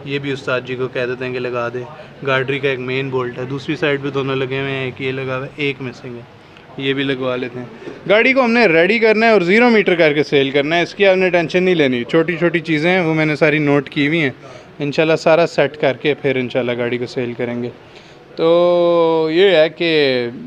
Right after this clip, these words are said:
you are not gonna find another seventy-four model Corolla as well maintained as this one इंशाल्लाह।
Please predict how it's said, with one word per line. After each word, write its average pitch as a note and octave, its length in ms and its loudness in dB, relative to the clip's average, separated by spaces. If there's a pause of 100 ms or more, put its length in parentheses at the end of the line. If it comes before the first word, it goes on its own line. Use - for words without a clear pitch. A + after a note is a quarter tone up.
(100)
you E3+ 120 2
are F3 120 0
not F3+ 140 4
gonna F3+ 240 2
find E3 340 2
another D#3 280 2
seventy-four D3+ 540 2
model C#3+ 320 2
Corolla C#3 400 2 (420)
as D3 400 2
well C#3+ 180 6
maintained C3+ 520 2
as B2+ 160 -2
this B2 220 -2
one C3+ 120 -2
इंशाल्लाह। B2 540 -2